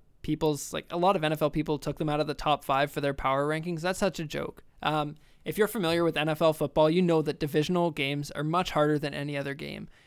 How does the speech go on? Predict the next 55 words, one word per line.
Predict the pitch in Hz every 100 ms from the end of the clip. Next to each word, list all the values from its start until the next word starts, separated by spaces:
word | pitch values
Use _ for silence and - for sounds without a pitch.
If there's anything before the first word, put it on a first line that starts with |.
| _
If, | - 170 160 - - _ _ _ _ -
uh, | - 139
the | 151
Saints | 180 190 -
were | 196
to | 170
play | - 160
a | 156
one | 139 147
and | 151
seven | 156 151 151
team | 151 151
from | 147 151
the |
A | - 147
F | 147
C, | - 156 180 _ _
it | -
would | 165
be | 156 151
so | - 180 170
much, | 165 160 - - - - - -
like, | 165
it | 185
would | 208 196
have |
been | 175
a | 170
different | 156 139 135
game. | - 80 - -
But | -
it's | 165 -
because | 180 208 196
they're | 185
playing | - 160 160
within | 151 156
their | 160 156
division | 143 131 143 180
that | 151
these | 160 156
games | 180 165
are | 175
a |
lot | 147 147 -
tougher | 147 151 190 180
than | 156 147 147 143 -
schedules | - 160 147 147 139
would | 143
show | - 143
or | 165 139
than, | 139 139 147 143 - _ _ -
um, | 135 127 - -
records | 147 143 143 135
would | 131
show. | - 98 127